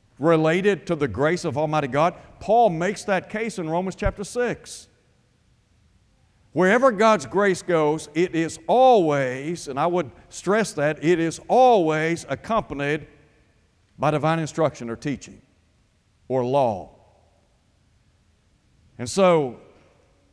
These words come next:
you pick up what Paul said in Titus chapter two, "The grace of God's appeared, bringing salvation to every man." Listen to him, "teaching us,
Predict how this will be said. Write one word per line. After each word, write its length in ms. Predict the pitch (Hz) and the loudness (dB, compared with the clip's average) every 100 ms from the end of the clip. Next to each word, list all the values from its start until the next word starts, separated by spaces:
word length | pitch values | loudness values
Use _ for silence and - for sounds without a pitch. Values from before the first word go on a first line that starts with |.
| _ _ _ | _ _ _
you 100 | 123 | -8
pick 240 | 151 202 196 | -4 -2 2
up 320 | 185 175 - | 0 0 -6
what 220 | 147 160 | -6 -4
Paul 180 | 170 180 | 0 0
said 180 | 156 180 | 0 -2
in 100 | 143 | -2
Titus 280 | 127 151 143 | -2 -2 -2
chapter 300 | 165 156 127 | -6 -6 -6
two, 200 | 180 151 | -4 -4
"The 100 | 110 | -2
grace 320 | 131 185 185 | 0 0 0
of 120 | 139 | -2
God's 320 | 160 180 127 | 0 2 0
appeared, 420 | 147 - 196 160 | -6 -4 -2 0
bringing 400 | 107 175 202 190 | 0 -2 0 -4
salvation 760 | 156 190 175 160 185 180 185 180 | -4 -2 -2 0 -4 -4 -6 -6
to 200 | 156 156 | -4 -4
every 320 | 160 185 180 170 | -2 -2 -2 -2
man." 340 | 170 160 139 | -2 -2 -2
Listen 260 | 156 208 175 | -4 -4 -2
to 120 | 165 | -2
him, 120 | 139 - - _ | -4 -8 -20 _
"teaching 580 | - 226 269 - 254 214 | -8 -2 -2 -2 -4 -2
us, 600 | 202 170 123 107 - - | 0 2 0 -6 -14 -18